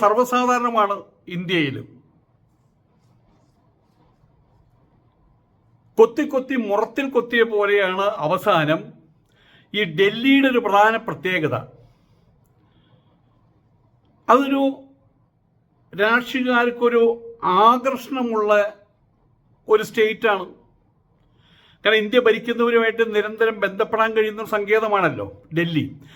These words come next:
ആ ഡൽഹി പഠിച്ച പണി പതിനെട്ടും പത്തൊമ്പതും ഇരുപതും ഇ-, എല്ലാം നോക്കിയിട്ടും ബി ജെ പിക്ക് വഴങ്ങുന്നില്ല.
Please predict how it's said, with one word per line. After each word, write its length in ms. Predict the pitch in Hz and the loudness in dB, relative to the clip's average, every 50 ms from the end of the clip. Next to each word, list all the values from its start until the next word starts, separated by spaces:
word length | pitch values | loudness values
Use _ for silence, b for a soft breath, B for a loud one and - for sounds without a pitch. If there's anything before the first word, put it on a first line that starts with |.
| B B B B B 180 196 | B B B B B 2 4
ആ 40 | 233 277 294 247 180 190 | 4 4 4 0 0 0
ഡൽഹി 460 | 202 208 208 214 214 214 254 254 247 247 - - - _ _ _ _ _ _ _ _ _ _ _ _ b b b b b b b _ - | 0 0 0 -6 -8 -6 -4 -4 -6 -6 -10 -14 -20 _ _ _ _ _ _ _ _ _ _ _ _ b b b b b b b _ -2
പഠിച്ച 320 | 196 202 226 233 - - 269 262 | 0 0 0 -4 -2 -4 0 0
പണി 180 | 240 233 233 233 233 226 | 2 0 0 -2 0 0
പതിനെട്ടും 460 | 214 190 202 214 220 196 - 247 233 233 220 | 0 0 0 -2 -6 -4 -4 -6 -4 -2 -2
പത്തൊമ്പതും 560 | 190 - - 220 214 214 214 226 233 226 220 214 190 | -4 0 0 -2 -2 2 0 0 0 0 -4 -4 -4
ഇരുപതും 380 | 175 208 214 220 220 240 240 233 226 208 | -4 2 2 2 2 2 -2 -2 -4 -6
ഇ-, 80 | 202 208 B B B B _ 156 170 | -6 -8 B B B B _ -6 -6
എല്ലാം 260 | 185 202 220 226 240 233 214 | -4 0 0 0 0 0 0
നോക്കിയിട്ടും 540 | 202 196 190 - 220 196 170 135 170 185 196 202 220 247 - _ _ _ _ _ _ _ _ _ _ _ _ 156 139 | -2 -4 -2 -2 -2 -2 -2 0 -2 -6 -6 -8 -12 -20 -20 _ _ _ _ _ _ _ _ _ _ _ _ -6 -4
ബി 120 | 160 180 214 233 226 | -2 0 0 0 2
ജെ 100 | 196 160 139 135 | 2 0 0 -2
പിക്ക് 200 | 156 147 165 175 160 143 | -4 -4 -2 0 2 2
വഴങ്ങുന്നില്ല. 640 | 127 127 135 131 139 151 147 131 117 - - | 2 2 0 0 -2 -2 -2 -2 -4 -8 -10